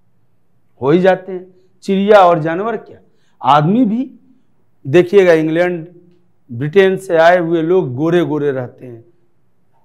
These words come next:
भले ही दस दिन, पन्द्रह दिन, बीस दिन पर एक बार शरीर पोंछ पाछ लेते हो, नहाते नहीं हो, फिर भी बहुत गोरे लगते हैं। लेकिन क्योंकि ठंडा वहां ज्यादा है, कैसे नहाते होंगे,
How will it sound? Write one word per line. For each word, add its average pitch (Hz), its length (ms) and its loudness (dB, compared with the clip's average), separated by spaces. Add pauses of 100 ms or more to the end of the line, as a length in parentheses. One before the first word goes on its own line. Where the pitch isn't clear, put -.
(600)
भले 185 320 6
ही 233 180 4
दस 196 200 -2
दिन, 196 240 -10
पन्द्रह 196 320 -8
दिन, 196 200 -12
बीस 175 200 -8
दिन 185 220 -12
पर 190 160 -4
एक 165 240 -6
बार 165 380 -4 (460)
शरीर 170 340 0
पोंछ 185 300 -8
पाछ 170 340 -8
लेते 160 300 -10
हो, 165 160 -8
नहाते 147 500 -8
नहीं 151 260 -8
हो, 135 180 -18 (480)
फिर 151 120 0
भी 151 160 0
बहुत 135 320 -8
गोरे 147 260 -8
लगते 175 340 -10
हैं। 170 180 -20 (2000)
लेकिन 180 400 2 (680)
क्योंकि 185 240 0
ठंडा 135 440 -2
वहां 190 280 -2
ज्यादा 139 300 -4
है, 127 280 -8
कैसे 165 340 -16
नहाते 190 460 -12
होंगे, 127 440 -14